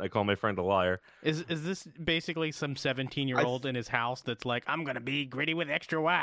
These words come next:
Speaker 2: Ys"?
Speaker 1: Yeah, the Gritty with extra Ys follows Dave. And you
Speaker 3: No,
Speaker 1: don't even follow him back.
Speaker 3: G R I T T Y. It's
Speaker 1: But
Speaker 3: not
Speaker 1: if you look at
Speaker 3: N H L,
Speaker 1: the,
Speaker 3: so, okay,
Speaker 1: if you
Speaker 3: you,
Speaker 1: look
Speaker 3: you're
Speaker 1: at the
Speaker 3: probably
Speaker 1: at,
Speaker 3: right. I got
Speaker 1: if you
Speaker 3: duped.
Speaker 1: look,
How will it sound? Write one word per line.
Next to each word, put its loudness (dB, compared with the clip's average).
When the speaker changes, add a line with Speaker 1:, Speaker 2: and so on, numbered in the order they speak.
Speaker 2:
Ys"? -14
Speaker 1:
Yeah, 6
the 6
Gritty 4
with 4
extra 4
Ys 4
follows 0
Dave. 2
And -4
you 4
Speaker 3:
No, 6
Speaker 1:
don't 6
even 2
follow 2
him 6
back. -
Speaker 3:
G 6
R 6
I 4
T -6
T -2
Y. 0
It's 4
Speaker 1:
But -
Speaker 3:
not 6
Speaker 1:
if 2
you 4
look 0
at -
Speaker 3:
N 4
H -2
L, -8
Speaker 1:
the, -12
Speaker 3:
so, -2
okay, 4
Speaker 1:
if 2
you 0
Speaker 3:
you, 2
Speaker 1:
look 4
Speaker 3:
you're 0
Speaker 1:
at 0
the 2
Speaker 3:
probably 2
Speaker 1:
at, 0
Speaker 3:
right. -10
I 4
got 4
Speaker 1:
if -
you -2
Speaker 3:
duped. 2
Speaker 1:
look, 0